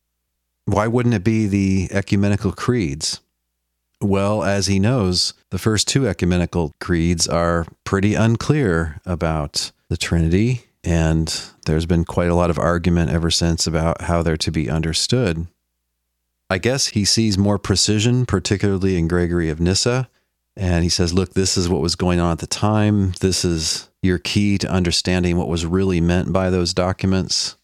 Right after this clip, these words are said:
And, uh, look, you just can't do better than these three guys." Well, let me first say a little bit more about these ecumenical councils. He thinks that I have totally blown the historical narrative.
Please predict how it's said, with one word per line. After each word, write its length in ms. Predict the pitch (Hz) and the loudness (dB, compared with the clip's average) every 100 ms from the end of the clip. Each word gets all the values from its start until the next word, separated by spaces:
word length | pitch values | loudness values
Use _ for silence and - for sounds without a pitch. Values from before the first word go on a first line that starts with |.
| _ - | _ -2
And, 400 | 98 87 87 73 | 0 2 0 0
uh, 240 | 80 82 | -2 0
look, 240 | 92 90 - | 0 -2 -2
you 80 | 87 | 0
just 240 | 90 - | 0 0
can't 240 | 95 87 | 0 0
do 100 | 87 | -2
better 300 | 82 92 92 | 0 0 0
than 160 | 85 80 | 0 0
these 200 | 82 - | 0 -2
three 200 | 90 73 | -2 -2
guys." 640 | 87 98 90 85 - - - - _ _ _ _ _ _ _ _ _ _ - | 0 0 0 0 -2 -4 -10 -20 _ _ _ _ _ _ _ _ _ _ -4
Well, 460 | 92 110 139 135 _ _ | 0 0 -2 -4 _ _
let 100 | 113 | 0
me 100 | 113 | 2
first 480 | - 107 - - - | 2 0 0 -4 -2
say 160 | 110 | 0
a 60 | 98 | 2
little 180 | 98 87 | 0 0
bit 120 | 78 | 0
more 200 | 90 92 | 0 2
about 260 | 80 80 - | 0 -2 -2
these 180 | 73 | -4
ecumenical 560 | 76 80 82 80 78 67 | -4 -4 -2 -2 -4 -10
councils. 760 | - 98 101 87 73 - - - _ _ _ _ _ _ _ _ - | -6 -2 -2 -2 -4 -6 -8 -14 _ _ _ _ _ _ _ _ -2
He 160 | 117 | 0
thinks 280 | 135 131 - | 2 0 0
that 240 | 107 80 - | 0 -2 0
I 120 | 95 | 2
have 180 | 90 82 | 0 0
totally 360 | - 107 101 | 0 0 0
blown 460 | 87 82 92 92 90 | 0 0 2 4 2
the 100 | 82 | 2
historical 600 | 82 85 - 85 82 76 | 0 0 0 -2 -2 -4
narrative. 640 | 82 87 85 76 80 - | -2 -2 -2 -4 -6 -12